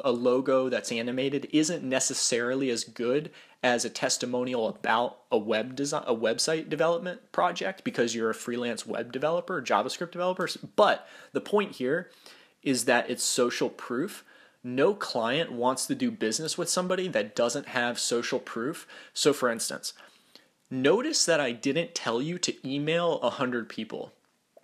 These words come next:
That wasn't my first advice. I really, really prefer if you go into a business in your local town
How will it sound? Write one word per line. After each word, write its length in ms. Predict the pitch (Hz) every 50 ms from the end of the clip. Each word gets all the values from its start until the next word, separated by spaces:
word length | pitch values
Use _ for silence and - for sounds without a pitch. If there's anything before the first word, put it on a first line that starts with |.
| _ _ _ _ _ _ - - -
That 320 | 135 127 147 165 165 160
wasn't 320 | 143 147 156 143 147 120 104
my 120 | 120 113
first 340 | 110 - - 117 113 - -
advice. 480 | 120 98 117 117 - - - - - - - - - - - _ _ -
I 140 | - 135 160
really, 680 | 170 156 143 127 131 131 151 170 190 196 202 208 190
really 460 | 160 131 123 127 147 156 156 151 139
prefer 880 | - - - - 123 - - - - - 117 117 127 147 165 180 180 - _ _ _ _ _ -
if 180 | 151 143 143 135
you 180 | 139 156 156
go 400 | 147 123 143 147 131 135 135 123
into 380 | 120 127 135 147 - - 151 123
a 60 | 113
business 560 | 117 110 110 113 117 139 147 165 170 165 -
in 80 | 139 123
your 120 | 120 120
local 380 | 113 110 123 120 120 - 127 113
town 520 | - - - 113 - 113 131 160 185 202